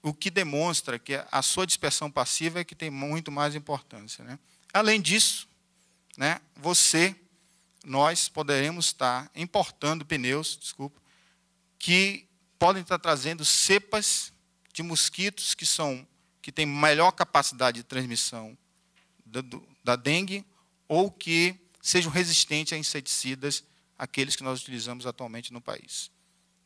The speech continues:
Bem, então, o problema da dengue, ele necessita basicamente de ações integradas.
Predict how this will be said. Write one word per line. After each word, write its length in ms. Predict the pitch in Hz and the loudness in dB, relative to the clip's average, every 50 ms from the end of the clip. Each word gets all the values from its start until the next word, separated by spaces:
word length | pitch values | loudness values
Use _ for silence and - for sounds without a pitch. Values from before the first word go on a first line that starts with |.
| _ _ _ _ _ _ _ _ _ _ _ _ _ _ _ _ _ _ _ _ | _ _ _ _ _ _ _ _ _ _ _ _ _ _ _ _ _ _ _ _
Bem, 220 | - 151 151 135 | 0 0 2 2
então, 400 | 143 143 - 208 226 233 233 - | 0 -2 -2 -2 0 -2 -2 -4
o 100 | - 247 | -6 -6
problema 340 | 247 - 247 202 196 196 185 | 0 2 4 4 4 2 2
da 140 | 175 160 139 | 2 2 2
dengue, 560 | 131 127 151 185 190 165 135 - 120 127 - _ _ _ _ _ _ _ | 2 4 4 4 4 4 0 -6 -12 -16 -18 _ _ _ _ _ _ _
ele 280 | - 160 170 180 185 175 | -2 0 0 2 0 -2
necessita 800 | 180 180 180 - - 165 151 - - - 180 175 175 - 180 160 | -2 0 0 0 0 -2 -2 -2 -2 -2 -2 -4 -6 -6 -8 -6
basicamente 680 | 143 143 151 165 160 147 143 - 143 143 151 151 151 | 0 2 2 2 2 0 -4 -6 -4 -4 -4 -4 -2
de 60 | 147 | -2
ações 300 | 143 143 - 151 143 147 | -2 -2 -2 -4 -4 -6
integradas. 800 | 147 143 131 147 120 104 107 90 82 78 - - - - - - | -6 -4 -4 -6 -6 -6 -10 -12 -12 -14 -14 -12 -12 -12 -12 -14